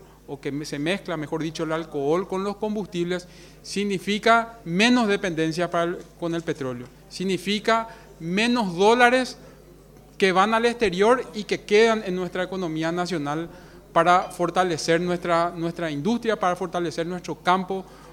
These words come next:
para, eh, potenciar esa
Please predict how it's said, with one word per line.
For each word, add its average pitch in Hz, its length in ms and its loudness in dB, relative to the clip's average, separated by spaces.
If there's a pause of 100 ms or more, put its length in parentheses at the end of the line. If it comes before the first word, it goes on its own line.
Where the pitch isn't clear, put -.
(160)
para, 175 480 4 (320)
eh, 170 640 0 (440)
potenciar 202 840 2 (400)
esa 170 640 2